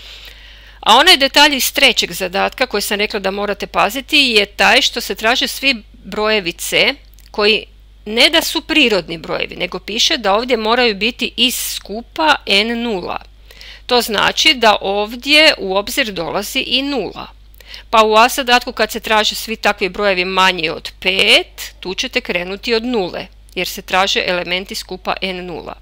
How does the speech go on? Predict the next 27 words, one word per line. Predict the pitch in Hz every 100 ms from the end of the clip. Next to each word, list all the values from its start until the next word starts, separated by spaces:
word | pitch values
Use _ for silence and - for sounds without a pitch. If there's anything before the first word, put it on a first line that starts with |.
| - - - -
Isto | - 220 -
tako | - 226 226 220
u |
B | 208 220
zadatku | 165 151 160 -
gdje | 175 185 190
su | -
brojevi | 190 196 190 175
manji | 185 190 185
ili | 175
jednaki | 175 185 165 -
dva, | - 190 262 -
opet | 190 - -
krećete | - 160 - -
od | 226
nule. | 226 190 - - - - - - - - -
A | -
sad | - 294 254
u |
C | 247 262
i | 247
D | 233
zadatku | 226 214 202 240 240
gdje | 196
se | 202 220
traže | 214 220 214
veći | 185 196 190 - 165